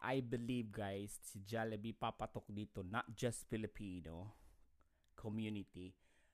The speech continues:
all the, um, nationality that here, nation, kindred, and tongue will patronize Jollibee. Why?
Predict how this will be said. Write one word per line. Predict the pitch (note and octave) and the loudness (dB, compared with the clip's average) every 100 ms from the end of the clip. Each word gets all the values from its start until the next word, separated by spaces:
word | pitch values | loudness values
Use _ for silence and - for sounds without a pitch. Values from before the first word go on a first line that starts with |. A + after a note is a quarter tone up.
| _ _ - - | _ _ -16 -2
all | A#2+ B2 B2 A#2+ B2 A#2+ A#2+ B2 G#2+ - - F2 | 4 6 6 6 6 6 4 0 -4 -10 -12 -6
the, | G#2 G2+ G2 G2+ G2+ - - | -2 0 0 0 -2 -10 -16
um, | - F2+ F2 E2+ F#2 E2+ - | -6 -4 -2 -4 -6 -10 -6
nationality | G2+ G#2 G#2 - G#2 G2 F#2+ F#2+ - G2 F2 | 2 4 2 0 0 0 0 -4 -6 -8 -6
that | D#2+ | -6
here, | F2+ F2 E2+ - - - - - - - - - | -8 -8 -10 -14 -20 -20 -20 -20 -20 -20 -14 -2
nation, | G2+ A2+ B2 A2+ A#2+ A2+ | 4 6 6 6 2 0
kindred, | - G#2+ G#2 G2 G2+ F#2 | 0 2 4 4 2 2
and | F#2 F#2+ | 0 0
tongue | - G2 F#2+ F#2+ G#2 - - | -2 -2 -2 -2 -6 -10 -12
will | F2 F#2 F#2+ F2+ | -8 -4 -2 -2
patronize | - F#2+ - G2+ F2+ F2+ E2 | -2 -2 -2 -4 -4 -4 -4
Jollibee. | F2+ F2 E2+ E2 E2 | -4 -4 -4 -6 -6
Why? | D#2+ D#2+ E2+ F#2+ | -4 -4 -4 -6